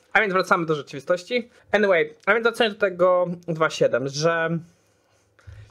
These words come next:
jeśli nasze mamy za dużo zmiennych, za dużo wartości globalnych i tak dalej, no to program robi się zbyt skomplikowany i ciężko go tutaj śledzić.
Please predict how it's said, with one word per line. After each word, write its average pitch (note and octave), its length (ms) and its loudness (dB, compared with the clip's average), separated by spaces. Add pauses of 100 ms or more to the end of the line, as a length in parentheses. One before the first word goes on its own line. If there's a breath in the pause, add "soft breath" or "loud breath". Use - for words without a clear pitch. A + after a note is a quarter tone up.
(100)
jeśli F3+ 260 -2
nasze G3 340 2
mamy E3+ 220 0
za D3 80 -2
dużo C3 200 -4
zmiennych, F#3+ 540 0
za F3+ 80 -2
dużo C#3 200 -2
wartości C3 360 -4
globalnych F3+ 600 2
i E3+ 60 -10
tak D3+ 200 0
dalej, F3 380 0 (420 soft breath)
no E3 60 0
to F3 120 -2
program F#3+ 320 0
robi F3+ 140 0
się E3+ 120 -8
zbyt E3 240 -4
skomplikowany D#3+ 800 -2
i - 140 -12
ciężko D3+ 340 -4
go C#3 500 2
tutaj B2+ 460 -2
śledzić. A2+ 600 -4